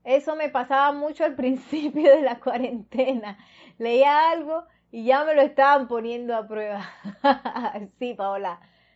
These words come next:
Yo creo que todo este proceso de cuarentena ha sido un aceleramiento en la, en todas las oportunidades de comprensión que nosotros tenemos de todo. Sinceramente. Y bueno,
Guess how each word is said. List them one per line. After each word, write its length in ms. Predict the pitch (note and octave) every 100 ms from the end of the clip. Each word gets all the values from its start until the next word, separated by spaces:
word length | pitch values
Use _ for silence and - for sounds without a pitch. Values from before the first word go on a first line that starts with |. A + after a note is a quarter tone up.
| _ -
Yo 200 | B3 B3+
creo 140 | E4+
que 100 | D4
todo 160 | D4 D#4+
este 240 | D#4+ D#4+
proceso 360 | B3 A#3+ C4 C#4+
de 80 |
cuarentena 680 | C4+ A3 G#3 G3+ A#3+ B3 C4
ha 80 | B3+
sido 180 | C4 C4
un 60 | C4
aceleramiento 1120 | B3+ A3+ G#3 F#3+ F#3 G3+ A3 A3+ B3+ B3+ - -
en 560 | G3 A3 A#3 B3+ A3
la, 220 | G#3+ F3+ - _ _ -
en 200 | G#3+ G3+
todas 300 | A#3 B3 B3+
las 140 | A#3
oportunidades 680 | G3+ F#3+ F#3 F3 F#3+ F#3 A#3+
de 120 | A#3+
comprensión 600 | G3 F3+ E3+ E3 F3 G#3
que 120 | A3
nosotros 360 | F#3+ F3 G3 G3+
tenemos 440 | F#3+ F#3 G3+ A3 F3+
de 220 | F#3 E3+ _
todo. 460 | B3 G#3+ D#3 D#3 D3 _ _ _ _ _ _ _ _ _ _ _
Sinceramente. 1200 | - G3+ G3 - - C#4 C4+ A#3 G3+ E3+ D#3 - _ _ _ _ _ _ _ _ _ _ _ -
Y 80 |
bueno, 320 | G3 A3 F3+